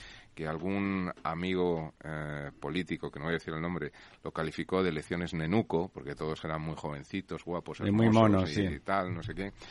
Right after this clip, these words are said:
Speaker 1: Eh, cayó Albert Rivera, eh,
Speaker 2: Nuestro amigo, es que como está pasado de peso, por eso decía eso, <laughs> era con envidia. <laughs>
Speaker 1: Han empezado a ir cayendo y, y, bueno, Sánchez es parte de,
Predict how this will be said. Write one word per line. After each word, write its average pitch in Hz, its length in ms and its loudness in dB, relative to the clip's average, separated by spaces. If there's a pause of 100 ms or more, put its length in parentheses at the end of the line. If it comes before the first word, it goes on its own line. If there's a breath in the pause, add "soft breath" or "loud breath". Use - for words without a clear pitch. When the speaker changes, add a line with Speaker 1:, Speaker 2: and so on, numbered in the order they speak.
(280 soft breath)
Speaker 1:
Eh, 69 240 -6
cayó 71 240 -6
Albert 71 240 -6
Rivera, 90 680 6
eh, 65 800 -6
Speaker 2:
Nuestro 113 380 8
amigo, 139 580 10
es 127 180 6
que 139 120 0
como 117 180 2
está 113 180 2
pasado 127 320 8
de 123 140 10
peso, 143 380 6
por 123 200 2
eso 156 260 10
decía 151 460 12
eso, 214 300 12
<laughs> 180 220 12
era 202 240 12
con 202 200 12
envidia. 180 640 12 (140)
<laughs> 165 440 12 (1000 loud breath)
Speaker 1:
Han 113 140 8
empezado 120 320 6
a 117 60 8
ir 104 60 2
cayendo 113 300 4
y, 107 140 6
y, 92 160 0 (140)
bueno, 117 200 4
Sánchez 90 520 0
es - 120 -6
parte 87 460 2
de, 82 180 2